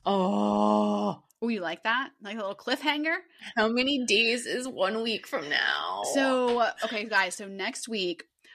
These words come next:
Speaker 2: we're gonna take, basically we're gonna pick up here. We're gonna talk about this dirtbag Darren Wint. We're gonna run you through what he claims happens, which is a story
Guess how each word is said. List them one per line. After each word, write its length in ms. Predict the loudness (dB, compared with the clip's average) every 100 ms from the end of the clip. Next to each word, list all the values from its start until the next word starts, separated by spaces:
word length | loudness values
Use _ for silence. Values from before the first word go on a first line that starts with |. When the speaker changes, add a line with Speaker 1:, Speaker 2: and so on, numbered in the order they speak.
| _
Speaker 2:
we're 420 | -2 4 6 6 4
gonna 680 | 2 4 6 6 6 2
take, 480 | -2 0 2 2 -2 _ _ _ -2
basically 320 | 0 0 0
we're 60 | 0
gonna 140 | -2
pick 240 | -4 -2
up 180 | 0 0
here. 380 | 0 -4 -2 -2
We're 140 | -2
gonna 200 | -2 0 0
talk 260 | 0 -2
about 240 | 0 -2 -2
this 120 | -4
dirtbag 560 | 0 2 2 0 0 0
Darren 280 | 0 0
Wint. 380 | 0 2 2 -2 -10 -20 -20 -20 _ -4
We're 180 | 2 2
gonna 540 | 4 4 6 6 4 0
run 400 | -4 0 2 4
you 140 | 4
through 520 | 2 -4 -4 -2 -4 -6 _ -12
what 240 | -4 -4
he 400 | -4 2 4 4
claims 460 | 0 0 2 2 -2
happens, 720 | -4 -4 -2 -4 -2 -2 -2
which 300 | -2 -2 -4 -6 _ _ _ _ _ _ _ _ _ _
is 160 | -2 -2
a 80 | 0
story 840 | 0 4 6 6 6 6 4 0